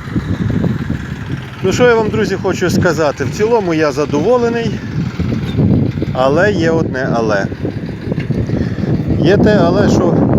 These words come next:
двісті сорок п'ятий на метр сорок,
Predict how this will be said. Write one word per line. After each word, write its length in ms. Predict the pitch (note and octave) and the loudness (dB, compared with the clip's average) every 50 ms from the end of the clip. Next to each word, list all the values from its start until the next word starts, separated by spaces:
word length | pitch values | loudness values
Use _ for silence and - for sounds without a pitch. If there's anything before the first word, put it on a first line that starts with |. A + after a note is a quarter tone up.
| - - - - - - - - - - - - - - - - - - - - - - - - - - - | 2 2 2 2 2 2 2 0 0 0 0 0 0 0 0 0 0 0 0 0 0 -2 -2 -2 0 0 0
двісті 300 | - F#3+ - - F3+ D3+ | 2 0 2 2 0 0
сорок 360 | - - E3+ D#3+ D#3+ - - | 2 2 2 2 2 2 2
п'ятий 420 | F#3+ G3+ G3+ G3+ - G3 F3+ F#3 F3+ - - - - - - - - - - - - - - - - - - - | 2 2 2 0 0 -2 -2 -2 -2 -4 -8 -8 -10 -6 -6 -4 -4 -4 -4 -4 -4 -2 0 2 2 2 2 2
на 120 | - C3 D3 | 2 0 2
метр 400 | D3+ E3 E3 D3 - D#3 C3+ - | 2 2 2 2 0 0 -2 0
сорок, 420 | - - F#3+ G3 G3 F#3+ F#3 F3+ | -2 0 2 2 4 2 2 0